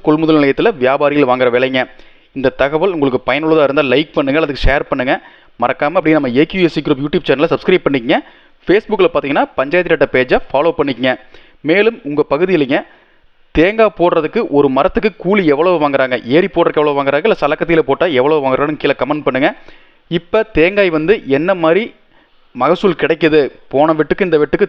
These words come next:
தேங்காய் வந்து குறைஞ்சிருக்குதா, அதிகரிச்சிருக்குதான்னு கீழே கமெண்ட் பண்ணுங்க. மேலும் தேங்காய் விலை வந்து கூடுமா இல்ல இறங்குமா, உங்க பகுதியில வியாபாரிகள் என்ன பேசிக்கிறாங்க அப்படிங்கிற உங்களுடைய ஒரு தகவலையும் கருத்துக்களையும் கீழே கமெண்ட்டா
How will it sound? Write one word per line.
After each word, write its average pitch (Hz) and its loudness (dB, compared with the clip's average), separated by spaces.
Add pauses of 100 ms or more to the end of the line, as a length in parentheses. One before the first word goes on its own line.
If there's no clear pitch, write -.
தேங்காய் 160 2
வந்து 175 -2 (100)
குறைஞ்சிருக்குதா, 170 2 (260)
அதிகரிச்சிருக்குதான்னு 160 2
கீழே 156 0
கமெண்ட் 147 -4
பண்ணுங்க. 143 0 (680)
மேலும் 202 2 (120)
தேங்காய் 180 2
விலை 165 2
வந்து 208 -2 (120)
கூடுமா 202 2 (220)
இல்ல 151 2 (100)
இறங்குமா, 160 0 (180)
உங்க 170 0
பகுதியில 180 2
வியாபாரிகள் 165 2
என்ன 160 -2 (100)
பேசிக்கிறாங்க 139 0 (540)
அப்படிங்கிற 180 2 (120)
உங்களுடைய 151 2
ஒரு 123 -8
தகவலையும் 175 -2 (340)
கருத்துக்களையும் 170 0
கீழே 151 2
கமெண்ட்டா 147 -2